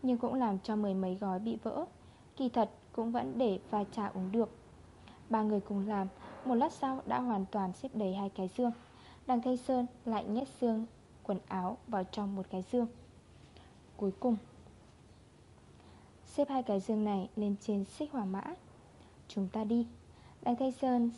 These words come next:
dẫn mẫu tử Đàm phu nhân đi ra ngoài cửa thành. Từ cửa thành trong tới cửa thành ngoài cách nhau hơn mười trượng. Lúc này trong lòng Đằng Thanh Sơn rất thoải mái. Cuối cùng cũng ra ngoài rồi.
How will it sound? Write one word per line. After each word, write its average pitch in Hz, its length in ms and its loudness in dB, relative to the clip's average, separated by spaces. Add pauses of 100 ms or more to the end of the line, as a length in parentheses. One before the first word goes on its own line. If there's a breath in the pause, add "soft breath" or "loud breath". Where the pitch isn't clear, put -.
dẫn 294 220 -6
mẫu - 120 -4 (100)
tử 247 220 0
Đàm 196 140 -4
phu 202 140 -2
nhân 208 320 2
đi 208 120 0
ra 214 160 -2
ngoài 208 200 -2 (100)
cửa 190 160 -2
thành. 202 160 0 (680 loud breath)
Từ 277 120 4
cửa 240 180 4
thành 208 300 0 (240)
trong 233 360 2
tới 196 140 0
cửa 226 180 0
thành 196 260 0
ngoài 196 240 2 (100)
cách 247 220 -2
nhau 220 180 2
hơn 208 220 0
mười 196 100 2
trượng. 233 260 0 (720 loud breath)
Lúc 349 140 -4
này 226 320 2
trong 226 160 0
lòng 214 180 0
Đằng 190 140 0
Thanh 202 180 -2
Sơn 202 340 0
rất 285 140 -4
thoải 226 160 -2
mái. 190 360 -2 (560 loud breath)
Cuối 226 160 4
cùng 233 280 2 (120)
cũng - 140 -6
ra 220 160 -4
ngoài 208 200 -2
rồi. 202 240 0